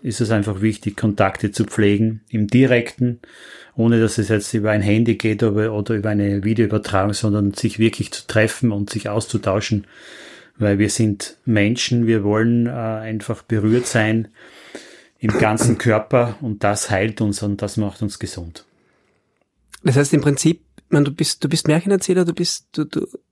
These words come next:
Speaker 2: du hast einen sehr, ja, besonderen Zugang zu Geschichten, aber wie würdest du das Leben so betrachten? Wenn man auf sein Leben zurückblickt, dann blickt man ja in, auf so, auf ein Leben,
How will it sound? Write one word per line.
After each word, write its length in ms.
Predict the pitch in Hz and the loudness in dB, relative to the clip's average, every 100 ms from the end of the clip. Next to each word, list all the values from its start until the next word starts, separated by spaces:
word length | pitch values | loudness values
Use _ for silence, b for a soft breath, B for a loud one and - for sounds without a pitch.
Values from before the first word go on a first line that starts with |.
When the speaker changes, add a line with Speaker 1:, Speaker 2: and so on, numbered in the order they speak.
| _ - | _ -4
Speaker 2:
du 200 | 160 147 | -2 -2
hast 260 | 160 - | -4 -2
einen 200 | 139 143 | -2 -2
sehr, 400 | - 143 139 143 _ _ _ _ _ _ - | -2 -2 0 -2 _ _ _ _ _ _ -4
ja, 380 | 131 131 139 131 - _ _ | 2 2 2 -2 -8 _ _
besonderen 500 | - - 143 135 127 | -8 0 2 4 2
Zugang 360 | - 127 123 120 | 0 0 0 0
zu 100 | - | -2
Geschichten, 540 | 135 - 143 - 147 | -4 -2 -4 -2 0
aber 220 | 139 143 B B B B B B B _ _ - | 0 -2 B B B B B B B _ _ -4
wie 120 | 139 | 2
würdest 260 | 160 170 170 | 2 2 -2
du 40 | |
das 180 | 156 - | -4 0
Leben 540 | 131 131 160 185 180 | 0 2 4 2 0
so 640 | - - 160 156 156 - - _ _ _ _ _ - | -2 -2 2 2 0 -2 -10 _ _ _ _ _ -14
betrachten? 840 | - 127 123 131 - - 202 208 - _ _ _ _ _ | -8 -4 -2 -4 -6 -2 0 0 -4 _ _ _ _ _
Wenn 180 | 131 135 | -4 0
man 100 | 135 | 0
auf 100 | 131 | 0
sein 140 | - 131 | 0 2
Leben 200 | 139 - | 2 0
zurückblickt, 680 | 143 170 - 151 175 - B B B B B | 0 -2 0 -2 -2 -6 B B B B B
dann 140 | 143 131 | -2 0
blickt 340 | 143 - - | -2 -4 0
man 180 | 170 165 | 4 4
ja 360 | 165 165 170 - _ | 4 4 0 -2 _
in, 920 | 156 151 147 151 151 147 - - - _ 370 _ - | 2 4 4 4 4 2 -2 -4 -8 _ -16 _ -8
auf 120 | 147 | -2
so, 120 | 160 | -2
auf 160 | 156 151 | 0 2
ein 80 | |
Leben, 360 | 135 131 151 | 2 2 2